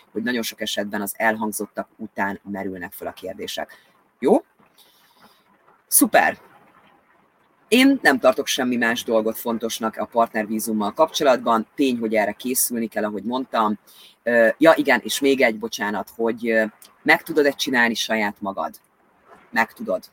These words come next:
Ugyanúgy, mint egy turistát, ugyanúgy, mint egy tanulót, ugyanúgy, mint bármelyik vízumot. Kell-e hozzá segítséget kérnem? Ha akarsz, kérsz. Ha nem akarsz, beadhatod egyedül, jó? Tehát ez fontos.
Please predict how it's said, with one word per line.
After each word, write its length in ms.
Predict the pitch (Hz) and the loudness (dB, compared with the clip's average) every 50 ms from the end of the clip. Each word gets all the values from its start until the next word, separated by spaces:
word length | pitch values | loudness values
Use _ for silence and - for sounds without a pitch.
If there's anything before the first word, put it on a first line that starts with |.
| _ _ _ | _ _ _
Ugyanúgy, 400 | - 185 185 190 180 165 156 139 | -6 -4 0 0 2 2 2 0
mint 180 | 131 127 117 - | 0 -2 -2 -2
egy 100 | 107 104 _ - | -4 -6 _ -4
turistát, 640 | - 135 143 139 127 - - - 117 104 101 - - _ _ _ _ - | -2 0 0 0 0 0 -2 0 0 -2 -2 -4 -8 _ _ _ _ -4
ugyanúgy, 440 | - 160 151 143 127 123 120 110 | -2 2 4 4 4 2 0 -2
mint 240 | 110 110 104 98 - | -2 -4 -4 -4 -6
egy 100 | - - _ _ | -10 -12 _ _
tanulót, 540 | - 131 131 127 123 117 110 107 101 - _ _ | 0 2 2 2 2 2 2 0 0 -2 _ _
ugyanúgy, 460 | - 175 156 143 139 120 117 113 104 | -8 -6 -2 -2 -2 -2 -2 -4 -4
mint 180 | 101 98 92 90 - _ | -6 -8 -10 -14 -14 _
bármelyik 520 | - 117 107 104 104 95 98 92 95 - - | 0 2 4 4 4 2 -2 -8 -8 -10 -10
vízumot. 460 | - 92 98 - - - - - - _ _ _ _ _ _ _ - | -8 -8 -6 -6 -8 -10 -12 -14 -14 _ _ _ _ _ _ _ 2
Kell-e 280 | - 190 214 220 208 | 4 4 6 6 6
hozzá 320 | 175 147 143 135 113 127 113 | 4 4 2 2 2 2 0
segítséget 720 | - - - 120 117 110 - - - 110 101 104 101 - | 0 0 -2 -2 -4 -6 -8 -8 -8 -6 -6 -6 -8 -10
kérnem? 480 | _ - 107 95 95 98 92 87 85 - - - - - - | _ -8 -6 -6 -4 -6 -6 -10 -12 -14 -18 -20 -20 -18 -14
Ha 100 | - - - | -12 -6 -2
akarsz, 580 | 120 127 - - 147 123 117 110 - - - - - - - | -2 -2 0 2 2 2 2 2 0 -4 -6 -10 -14 -18 -10
kérsz. 500 | - 123 113 101 - - - - - - - - - - | -6 -4 -2 -2 -2 -2 -4 -4 -4 -6 -10 -20 -20 -12
Ha 80 | - 104 | -6 -4
nem 160 | 110 117 131 | 0 2 2
akarsz, 440 | 143 139 - - 151 147 147 - - 107 | 2 2 2 0 0 2 2 0 -2 -4
beadhatod 540 | 104 117 107 107 104 - - 104 - - 92 | -2 0 0 0 0 -2 -6 -14 -12 -10 -10
egyedül, 460 | 95 95 95 95 92 - 90 82 85 | -8 -8 -8 -8 -10 -10 -10 -10 -6
jó? 180 | 98 117 147 170 | -2 -2 -2 -2
Tehát 220 | - - 110 - | 0 -2 -4 -4
ez 180 | 110 107 - - | -4 -4 -6 -6
fontos. 560 | - 110 107 107 104 - - - - - - | -6 -4 -6 -6 -6 -8 -10 -12 -12 -12 -12